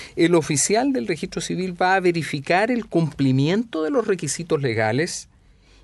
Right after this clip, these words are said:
y dará a conocer a los requirentes de la inscripción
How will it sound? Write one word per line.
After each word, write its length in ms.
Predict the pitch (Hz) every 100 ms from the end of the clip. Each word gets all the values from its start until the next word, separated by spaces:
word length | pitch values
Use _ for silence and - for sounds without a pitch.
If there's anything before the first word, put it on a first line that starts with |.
| -
y 140 | 160 156
dará 540 | 147 143 160 202 220
a 140 | 190 185
conocer 580 | 160 143 117 - 170
a 60 | 185
los 200 | 160 117
requirentes 920 | 131 131 123 131 165 190 - 254 - - - - -
de 220 | 120 139
la 120 | 139
inscripción 960 | 139 220 254 - 233 - - 143 143 247